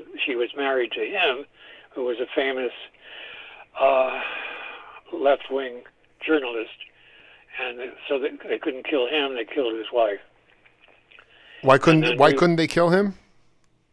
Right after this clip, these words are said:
Speaker 1: They couldn't kill him, they killed his wife, 'cause
Speaker 2: Yeah.
Speaker 1: he was, he was not, uh, within the Franco lines.
Speaker 2: Oh,
Speaker 1: He
Speaker 2: my
Speaker 1: was,
Speaker 2: God.
Speaker 1: but, but she was caught behind the lines. The last thing he said to her was,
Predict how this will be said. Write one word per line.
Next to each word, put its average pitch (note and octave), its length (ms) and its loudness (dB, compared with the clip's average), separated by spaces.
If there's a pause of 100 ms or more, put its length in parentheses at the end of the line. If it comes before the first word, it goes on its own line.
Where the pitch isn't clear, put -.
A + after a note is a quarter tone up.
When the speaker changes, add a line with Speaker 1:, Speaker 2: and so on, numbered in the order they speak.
(1500)
Speaker 1:
They C3 80 0
couldn't D3+ 340 2
kill D3+ 220 4
him, D3 400 -4 (320)
they - 120 -8
killed C#3 300 -2
his A#2+ 180 -6
wife, C#3+ 340 0
'cause D3+ 140 0
Speaker 2:
Yeah. F3 100 4
Speaker 1:
he F#3 60 4
was, D3+ 140 4 (540)
he E3+ 60 0
was D3 200 2
not, C#3+ 260 2
uh, A#2 160 -2 (440)
within C#3 340 -2
the A#2+ 160 -8
Franco C3+ 380 -4
lines. C#3 560 -2
Speaker 2:
Oh, A2+ 560 0
Speaker 1:
He D3 80 -10
Speaker 2:
my C#3 60 -8
Speaker 1:
was, C3 200 -4
Speaker 2:
God. - 500 -10 (220)
Speaker 1:
but, - 180 0 (440)
but E3+ 140 -10
she F#3+ 160 4
was D#3 160 6 (100)
caught D#3+ 340 4
behind C#3 400 -4
the B2+ 80 -4
lines. A#2+ 500 -4 (960)
The C#3+ 100 2
last F3 280 2
thing D3+ 160 -4
he C#3+ 200 -8
said D3+ 200 2
to D3 80 -4
her B2 220 -4
was, B2 240 -2